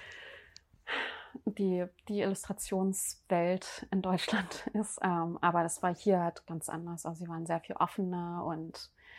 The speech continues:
ähm, haben, haben dir auch sofort eine Möglichkeit gegeben, dich, äh, mal auszuprobieren. Also bei der New York Times fängt man dann auch an, erstmal eine kleine, ganz kleine Schwarz-Weiß-Illustration zu machen. Und dann arbeitet man sich langsam Stückchen für Stückchen hoch.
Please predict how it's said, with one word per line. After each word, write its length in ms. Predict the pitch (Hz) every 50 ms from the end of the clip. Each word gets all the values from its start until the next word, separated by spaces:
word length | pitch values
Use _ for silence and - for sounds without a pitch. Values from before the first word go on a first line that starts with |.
| - - - - - - - _ _ -
ähm, 600 | 185 180 180 - - - - 190 196 - - - _ _ - -
haben, 380 | 175 165 170 175 175 175 - - 202 -
haben 120 | 180 180
dir 80 | 170 147
auch 40 |
sofort 360 | - - 170 - - 180 170 -
eine 80 | 180
Möglichkeit 440 | 175 175 - - - - - 180 -
gegeben, 360 | - 175 - 175 175 180 175
dich, 400 | 170 170 170 - - - - - -
äh, 60 | 185 175 175 175 175 185 196 190 - _ _ _ _ _ _ _
mal 240 | - 185 160 117
auszuprobieren. 560 | 131 - - - 185 - - - - 185 175 175
Also 140 | 170 -
bei 80 | - 185
der 100 | 185 185
New 80 | 190 185
York 160 | 190 180 -
Times 540 | - - 185 185 202 202 - - - - - -
fängt 180 | - - 180 180
man 120 | 180 175
dann 120 | 170 165 -
auch 260 | - 165 180 175 -
an, 200 | - 175 180 170
erstmal 380 | - 170 - - 190 170 165
eine 180 | - 170 175 175
kleine, 380 | - - - 180 175 180 180 175
ganz 200 | - 180 185 -
kleine 300 | - - 196 196 202 196
Schwarz-Weiß-Illustration 1000 | - - 180 180 - - 220 226 - - 233 226 - - 208 - - 220 202
zu 100 | - -
machen. 360 | 208 208 196 - 214 214 208 - _ _ - - - - - - - - - - _ -
Und 100 | 190 180
dann 180 | 170 170 170
arbeitet 400 | 165 - - 165 170 165 - -
man 140 | - 175 170
sich 180 | 165 180 - -
langsam 360 | - - 165 160 - - 190
Stückchen 320 | - - 202 - - 180
für 100 | - -
Stückchen 380 | - - 202 196 - 196 185 160
hoch. 240 | 214 220 208 -